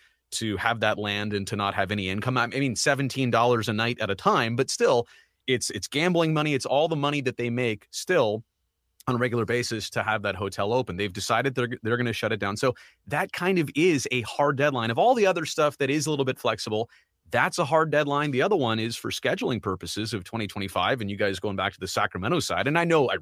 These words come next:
totally realize who I'm talking to here, and that's what you guys are most interested in. This kind of fell in your lap, too. The other thing would be is, look, the Major League Baseball initial rough draft schedule, that is typically put out. I have it on perfect word that that is usually something that gets floated around in January. The teams look at it, they make revisions, they ask for different things.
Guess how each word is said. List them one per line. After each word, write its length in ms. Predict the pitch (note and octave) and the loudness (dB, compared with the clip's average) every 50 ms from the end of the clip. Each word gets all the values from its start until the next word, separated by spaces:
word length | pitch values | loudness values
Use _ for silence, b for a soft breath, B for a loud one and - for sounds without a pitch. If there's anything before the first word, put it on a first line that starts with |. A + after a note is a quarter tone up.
| D#3 _ - | -8 _ -6
totally 300 | - E3 D#3 A#2+ G2+ F2+ | -4 -2 0 0 -2 0
realize 420 | G2+ C#3 C3 G2+ F2 E2 E2+ - | 2 2 2 2 0 -4 -4 -6
who 100 | - A2 | -4 -4
I'm 100 | F#2+ E2+ | -4 -4
talking 340 | - C3 C3+ C3+ - - F#2+ | 0 0 0 0 0 -2 -8
to 120 | - G2 E2+ | -8 -8 -6
here, 200 | F2+ F#2 G#2 A#2+ | -4 0 0 0
and 80 | G2 - b b b b | -2 -4 b b b b
that's 180 | - B2+ - - | -6 -6 -4 -4
what 100 | A2+ G#2+ | -6 -4
you 100 | D3 E3 | -2 2
guys 280 | D3 C3 A2+ G#2+ - | 2 2 2 2 -2
are 60 | A2+ G#2 | -4 -4
most 280 | G#2 G2+ G2 - - | -2 -4 -4 -4 -4
interested 440 | G#2+ F#2+ - - F#2 - - G2 F2 | -6 -6 -6 -8 -8 -6 -6 -6 -4
in. 100 | F#2 G2+ | -2 0
This 140 | A2 C3+ - | 0 0 0
kind 160 | - C3+ B2+ | 0 -2 -2
of 80 | A2+ - | -2 0
fell 200 | - C3 B2 A2+ | 0 0 0 0
in 60 | G#2 G2 | 0 0
your 180 | A2 E3+ E3 | 2 2 2
lap, 240 | A#2+ G#2 F#2+ G2 - | 2 2 0 -2 -4
too. 340 | - - G#3 E3+ A2+ G#2 A2 b b b b b b b | -2 0 2 2 2 0 -2 b b b b b b b
The 100 | - B2 | -2 0
other 140 | D3 F3 E3 | 2 2 2
thing 180 | - E3+ D#3+ C#3+ | 2 2 0 2
would 140 | B2+ A#2+ A2 | 0 0 0
be 160 | C#3 D3 C#3 | 0 0 0
is, 160 | A#2 - - | 0 -2 -2
look, 180 | B2+ G2 - _ _ _ _ _ _ _ _ _ - | -2 -2 -2 _ _ _ _ _ _ _ _ _ -4
the 100 | - C3 | -2 0
Major 300 | C#3 D#3 F#3 A3 - G#3+ | 2 2 0 2 2 2
League 140 | G3 F3 C3 | 2 2 4
Baseball 500 | D3 C3+ C#3 C3+ - - C#3 B2+ B2 - | 2 0 0 0 0 2 2 2 2 2
initial 460 | - G#2+ G#2+ A#2+ B2 - - C3+ G#2+ F#2+ | 0 -2 -2 -2 -2 -2 -2 -2 -2 0
rough 340 | F#2+ G2 A2+ A2+ - - _ _ - | 0 0 0 0 -4 -16 _ _ -12
draft 460 | - - F2+ F#2 G2+ G#2 G2+ - _ _ - | -6 -4 -2 -2 -2 -4 -6 -8 _ _ -12
schedule, 640 | - - - D#2+ E2+ G2 A2 A2 A2+ B2 C#3+ D#3 _ _ _ _ _ - | -10 -8 -8 -8 -8 -6 -4 -2 -2 -2 -4 -4 _ _ _ _ _ -2
that 140 | G#2+ C#3 | -2 0
is 120 | D#3 C#3 - | 0 -2 -4
typically 480 | - - E3 D#3+ F3 E3+ - D3+ D3 | -4 -4 -4 -2 -2 -2 0 0 -2
put 220 | C3+ - - C3+ B2 | -2 0 2 2 4
out. 160 | A#2 G#2+ G#2 | 4 4 2
I 80 | G#2+ G2+ | 2 2
have 180 | A#2 A#2+ A#2+ | 2 0 0
it 80 | A#2 A2+ | 0 0
on 300 | A2 G#2 G2 G2 F#2+ F2+ - | 0 0 -2 -2 -4 -6 -4
perfect 380 | - D#3+ D3+ C3+ - A#2 - | -2 -2 -2 -2 -2 -6 -4
word 280 | - A2 A2+ G#2 F#2+ F2+ | -4 -2 -2 -2 -2 -4
that 80 | G2 | -2
that 160 | - C3 D3 D3 | 0 0 0 0
is 140 | A#2+ A2 | -4 -4
usually 360 | C3 D3+ F3+ F#3 - E3+ D3 C3 | -4 -4 -4 -2 -2 -2 -2 -2
something 400 | - - C3+ A#2+ - A#2+ A2+ G#2 | -2 -2 -4 -4 -2 -4 -4 -4
that 60 | G2+ | -2
gets 180 | G#2 F#2+ - | -4 -4 -6
floated 360 | - - A#2 A#2 C#3+ D#3 F3 E3+ | -4 -2 2 2 2 2 2 0
around 440 | D#3+ D3+ C#3+ C3+ C3+ C3+ C3 A#2 | 0 2 2 2 2 2 0 0
in 140 | G#2+ B2+ D3 | 0 -2 -2
January. 680 | B2+ B2 C3 B2 B2 B2 A#2+ A#2 A#2 A2 A2 A2 A2 A2 | 0 0 0 0 0 0 0 -2 0 0 0 0 -2 -4
The 80 | F#2+ | -6
teams 340 | F2 - - B2 A#2 G2 F2+ | -8 -8 -6 -6 -6 -4 -2
look 220 | A2+ C3 C3 - B2 | 0 0 0 2 2
at 220 | A#2 A2+ A2+ A2+ | 2 2 2 2
it, 160 | A2+ A#2 - | 0 -2 -2
they 100 | - F2+ | -4 -6
make 300 | F2+ G2+ A2+ A#2+ A#2 - - | -4 -2 -4 -4 -4 -6 -8
revisions, 600 | G#2 F#2+ E2+ C3 C#3 C3 G#2+ B2 B2 A#2+ A2+ - | -8 -4 0 0 0 0 0 -2 -2 -2 -4 -6
they 140 | - F2 F2 | -6 -4 -2
ask 220 | G#2 A#2+ B2 - | -2 -2 -2 -2
for 80 | - B2 | -4 -4
different 300 | A#2+ A2+ - B2+ A2 - | -4 -4 -4 -4 -4 -2
things. 400 | A2+ G#2+ G#2+ G#2+ G#2 G2 - | -2 -2 -2 -2 -4 -6 -6